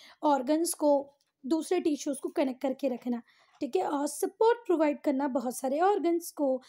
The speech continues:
कि वो अपनी पोजीशंस पे प्रॉपर रहें। Connective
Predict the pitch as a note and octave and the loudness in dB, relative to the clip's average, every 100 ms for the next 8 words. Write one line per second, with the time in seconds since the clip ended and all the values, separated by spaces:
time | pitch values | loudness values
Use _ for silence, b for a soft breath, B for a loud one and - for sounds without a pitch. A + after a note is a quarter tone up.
0 | b - C#4 C#4 - C#4+ C#4+ A#3+ A#3+ D#4+ | b -2 0 0 0 -2 -2 -4 -4 -2
1 | E4+ F4 D#4+ D4+ - C#4+ B3 B3+ A#3 B3 | -2 -2 -2 -2 0 0 0 -2 -2 -4
2 | A#3 G#4+ F#4+ D#4+ E4 _ b b - E4 | -2 2 2 2 -4 _ b b -2 0
3 | F#4 G#4 | 4 4